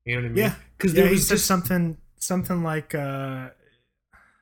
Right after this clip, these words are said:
Speaker 2: I think his partner said, like, "Oh, it, it'll be good if we sell, like,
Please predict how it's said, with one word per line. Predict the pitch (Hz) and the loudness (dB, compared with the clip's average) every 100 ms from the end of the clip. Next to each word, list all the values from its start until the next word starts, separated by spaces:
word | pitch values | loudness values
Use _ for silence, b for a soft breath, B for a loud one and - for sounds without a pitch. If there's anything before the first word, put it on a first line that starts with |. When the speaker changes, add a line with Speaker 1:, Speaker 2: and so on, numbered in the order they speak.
| b _ _ | b _ _
Speaker 2:
I | |
think | - 180 165 | -10 -8 -6
his | 156 | -8
partner | - 170 165 160 | -4 -4 -4 -4
said, | 151 156 139 | -6 -6 -6
like, | 131 147 | -8 -6
"Oh, | 170 175 170 | -4 -2 -2
it, | 160 | -4
it'll | 135 139 | -6 -6
be | 131 | -6
good | 123 147 | -4 -4
if | 147 - | -4 -4
we | |
sell, | 131 - 131 127 | -6 -4 -6 -6
like, | 120 117 - | -8 -8 -12